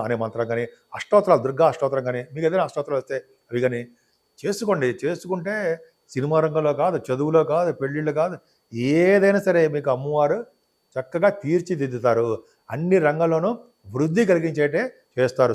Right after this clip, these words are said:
శుక్రుడి ప్రభావం అలా ఉంటుందన్నమాట. కొన్ని కొన్ని రాశులకి మరి మంచివాడు కాదన్నాం కదా, ఆ రాశుల వాళ్ళకు కూడా ఆవిడ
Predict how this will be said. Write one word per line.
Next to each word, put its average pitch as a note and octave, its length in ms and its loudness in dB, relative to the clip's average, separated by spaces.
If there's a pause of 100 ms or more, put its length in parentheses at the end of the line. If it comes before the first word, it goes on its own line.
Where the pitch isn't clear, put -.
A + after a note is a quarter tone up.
శుక్రుడి G3 300 -4
ప్రభావం F3+ 340 4
అలా C#3 160 2
ఉంటుందన్నమాట. C3 420 -2 (400)
కొన్ని E3+ 160 2
కొన్ని E3+ 180 2
రాశులకి F#3+ 380 2
మరి D#3 140 0
మంచివాడు F#3+ 320 0
కాదన్నాం E3+ 300 -2
కదా, E3 120 2 (440)
ఆ D#3+ 40 8 (100)
రాశుల F#3 320 6
వాళ్ళకు F3 220 4
కూడా A#3 120 4 (400)
ఆవిడ B2+ 220 0